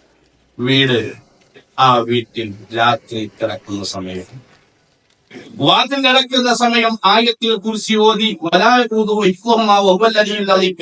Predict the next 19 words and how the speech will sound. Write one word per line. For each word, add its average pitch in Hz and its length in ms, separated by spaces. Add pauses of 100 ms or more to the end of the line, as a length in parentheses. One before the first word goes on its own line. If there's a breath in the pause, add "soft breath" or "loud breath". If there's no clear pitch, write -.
എന്ന 185 160
ഭാഗം 165 640
മൂന്ന് 240 300
പ്രാവശ്യം 165 760 (220 loud breath)
ആവർത്തിച്ചുകൊണ്ട് 190 1160 (200)
ഒരാൾ 165 400 (100)
കതകടച്ചാൽ 139 920 (300 soft breath)
ആ 139 260
കതകടച്ച 139 720
വീടിനെ 135 460
പ്രൊട്ടക്ട് 143 560
ചെയ്യാൻ 131 580
അല്ലാഹു 127 500
തആല 123 160
പ്രത്യേകം 120 600
മലക്കുകളെ 139 580
നിയോഗിക്കുമെന്ന് 120 840
അല്ലാഹുവിന്റെ 110 680
റസൂൽ 135 440